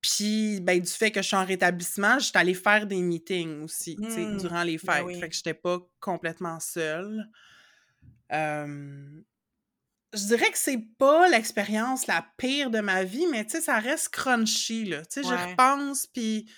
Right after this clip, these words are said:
Speaker 1: je me remets dans ce moment-là, c'était...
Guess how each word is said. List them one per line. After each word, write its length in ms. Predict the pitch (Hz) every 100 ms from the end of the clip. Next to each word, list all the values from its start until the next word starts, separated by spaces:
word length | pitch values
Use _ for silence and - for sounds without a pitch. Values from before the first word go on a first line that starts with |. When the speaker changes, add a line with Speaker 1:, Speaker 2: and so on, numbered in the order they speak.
| - - - _ _ _
Speaker 1:
je 140 | - 208
me 80 |
remets 420 | 208 214 220 240 277
dans 160 | 269
ce 120 | 240 240
moment-là, 640 | 226 220 214 214 226 285
c'était... 720 | - - 196 190 185 175 175